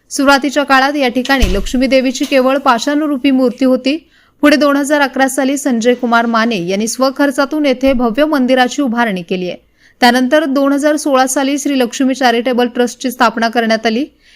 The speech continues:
या ट्रस्टच्या माध्यमातून यात्रेचे आयोजन अधिक नियोजनबद्ध व व्यापक स्वरूपात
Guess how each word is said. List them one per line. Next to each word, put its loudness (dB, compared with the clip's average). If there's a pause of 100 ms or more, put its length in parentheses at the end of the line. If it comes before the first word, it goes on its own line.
(120)
या 4
ट्रस्टच्या 0
माध्यमातून 0
यात्रेचे 0
आयोजन 2
अधिक 0
नियोजनबद्ध 2
व 0
व्यापक -2
स्वरूपात 0